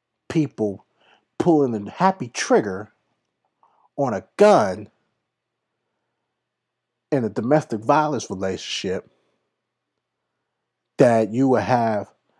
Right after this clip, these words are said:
higher chances of dying and little less risk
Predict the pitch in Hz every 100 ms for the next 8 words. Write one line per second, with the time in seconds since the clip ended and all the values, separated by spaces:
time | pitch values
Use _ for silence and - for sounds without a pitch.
0 | _ - 175 170 135 - 170 165 156 -
1 | 107 95 - 95 - 170 175 135 104 107
2 | 127 _ _ _ _ _ _ _ _ _
3 | _ _ _ 127 113 135 151 131 131 127
4 | - 123 _ _ _ _ _ _ _ _
5 | _ _ _ _ _ _ _ _ _ _
6 | _ _ _ _ _ _ _ _ - 170
7 | 156 -